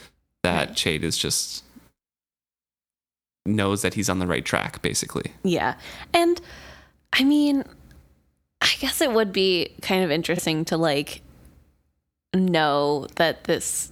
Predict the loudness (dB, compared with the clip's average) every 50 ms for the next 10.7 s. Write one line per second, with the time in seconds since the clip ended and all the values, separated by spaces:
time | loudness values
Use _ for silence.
0 | -14 -6 -2 -2 -2 0 0 -2 -2 0 2 2 0 0 -2 -8 -6 -4 -4 -4
1 | -4 -4 -2 0 0 2 2 0 0 0 0 0 -2 -2 -6 -14 -20 -20 -20 -20
2 | -20 -20 _ _ 2 2 2 0 0 -2 -2 0 0 -2 0 0 0 0 0 -2
3 | -4 -6 -6 -6 -6 -6 0 0 2 2 2 0 -2 0 2 0 0 2 0 0
4 | 0 2 2 2 2 2 0 0 0 0 0 0 0 2 2 2 2 2 2 0
5 | 0 0 2 2 0 0 0 0 -2 0 0 0 2 2 2 0 0 0 0 0
6 | 2 2 2 0 0 0 0 0 -2 0 0 2 2 0 0 -2 -8 -14 -20 -20
7 | -20 -20 -20 -20 _ _ _ _ _ -4 -2 -2 -2 -4 -4 -6 -6 -8 -12 -20
8 | -20 -20 -20 -20 -20 -20 _ 0 0 2 2 0 0 -2 -4 -8 -16 -20 _ _
9 | -4 -2 0 2 0 0 0 0 0 0 0 2 2 0 0 2 0 0 0 0
10 | 0 0 0 0 0 0 0 0 0 0 0 0 -2 -4